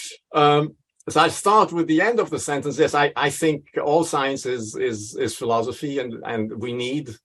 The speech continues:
good philosophers. I think one of the problem with our, you know, historically, the understanding of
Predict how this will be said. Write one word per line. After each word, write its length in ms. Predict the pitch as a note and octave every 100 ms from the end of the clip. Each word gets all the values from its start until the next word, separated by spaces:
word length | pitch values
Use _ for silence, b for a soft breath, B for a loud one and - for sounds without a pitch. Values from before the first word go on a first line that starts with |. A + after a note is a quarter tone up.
| _ A2
good 220 | D3 C#3+
philosophers. 760 | D3 B2 C3+ C3+ D#3+ E3 E3 b b b b b -
I 100 | C3
think 220 | C3+ D3
one 200 | D3+ F#3+
of 120 | F3
the 100 | D#3
problem 520 | - A3 C4 G#3 D#3
with 160 | C#3+ C#3
our, 480 | C#3 C#3 C3+ C3 C3
you 100 | C#3+
know, 160 | B2 C3+
historically, 720 | C3+ - F#3+ A#3 F#3 C#3+ C#3
the 140 | C#3
understanding 720 | C#3 C#3+ C#3 C#3 D3+ D#3+ D3
of 260 | D3 C3+ -